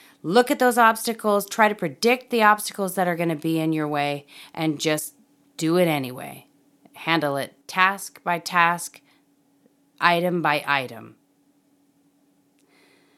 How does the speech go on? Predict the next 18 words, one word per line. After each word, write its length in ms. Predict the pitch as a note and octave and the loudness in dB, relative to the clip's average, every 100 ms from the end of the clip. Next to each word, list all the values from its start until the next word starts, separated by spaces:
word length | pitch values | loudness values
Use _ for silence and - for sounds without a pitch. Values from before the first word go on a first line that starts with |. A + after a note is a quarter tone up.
| _ _ | _ _
One 340 | A#3 D4+ D#4+ | 2 4 6
last 440 | C#4+ G#3 F#3 - - - | 4 4 2 -8 -12 -10
impress 720 | F3 D#3 - - - A#3 - | -8 -8 -10 -4 0 2 0
yourself 460 | G#3 F3+ - F3 E3+ | -4 -4 0 0 0
strategy 720 | - - E3 D3+ C#3+ C#3 C3 | -6 -2 2 2 0 -10 -14
is 300 | - C#3 - | -14 -14 -12
to 100 | D#3+ | -12
focus 800 | - - F#3 F#3 G#3+ G#3+ G#3+ - | -14 -6 -4 -4 -6 -8 -8 -8
on 240 | - D#3+ | -4 -2
your 120 | E3 E3 | -2 -4
focus. 1000 | - - F3 F#3 F#3 - - - - - _ _ _ - - - _ _ | -10 -4 0 0 -2 -12 -12 -12 -12 -14 _ _ _ -20 -20 -20 _ _
So 220 | - F3 | -8 -4
what 140 | D#3+ F#3 | -2 0
do 100 | G3 | 0
I 80 | |
mean 320 | F3 D#3+ D3+ C#3+ | 0 0 -2 -2
by 180 | C3 B2 | -4 -4
that? 500 | C3 C3 - - | -10 -10 -10 -12